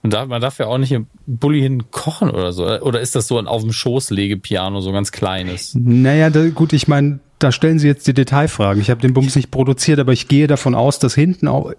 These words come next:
Speaker 2: im Bulli ist ja quasi so eine Rücksitzbank, dass dann einfach das Piano quasi vor ihm steht. Also quasi hinterm Fahrer. Wissen Sie?
Speaker 1: Ah, also, pff, ob das
Speaker 2: Das
Speaker 1: vom
Speaker 2: geht
Speaker 1: TÜV
Speaker 2: schon.
Speaker 1: abgenommen ist.
Speaker 2: Ja,
Speaker 1: Das ist die
Speaker 2: klar.
Speaker 1: Frage am Ende.
Speaker 2: Ja, klar.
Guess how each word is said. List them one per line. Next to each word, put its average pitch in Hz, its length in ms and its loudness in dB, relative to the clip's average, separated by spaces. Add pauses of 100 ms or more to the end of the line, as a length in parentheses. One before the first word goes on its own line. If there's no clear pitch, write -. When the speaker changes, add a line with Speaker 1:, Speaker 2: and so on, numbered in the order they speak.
(120)
Speaker 2:
im 165 320 2
Bulli 156 400 4
ist 151 140 0
ja 139 100 2
quasi 139 280 2
so 139 180 2
eine 135 340 4
Rücksitzbank, 135 720 0
dass 127 140 -2
dann 123 160 2
einfach 127 280 2
das - 180 -2
Piano 117 460 2
quasi 131 340 2
vor 208 280 0
ihm 98 180 0
steht. - 320 -4
Also 123 180 4
quasi 120 340 0
hinterm 139 440 2
Fahrer. 156 500 -2 (400)
Wissen 135 180 2
Sie? 185 80 2
Speaker 1:
Ah, 214 60 2
also, 110 360 -6 (200)
pff, - 680 -10
ob - 140 -4 (120)
das 196 260 -4
Speaker 2:
Das - 100 0
Speaker 1:
vom 160 100 -2
Speaker 2:
geht 95 180 2
Speaker 1:
TÜV 165 80 0
Speaker 2:
schon. 160 160 2
Speaker 1:
abgenommen 101 600 -2
ist. - 480 -12
Speaker 2:
Ja, 120 160 2
Speaker 1:
Das 135 140 -2
ist - 100 -6
die 123 60 -4
Speaker 2:
klar. 131 520 2
Speaker 1:
Frage 95 40 0
am 71 60 -4
Ende. 71 280 -6
Speaker 2:
Ja, 127 180 4
klar. 101 720 -6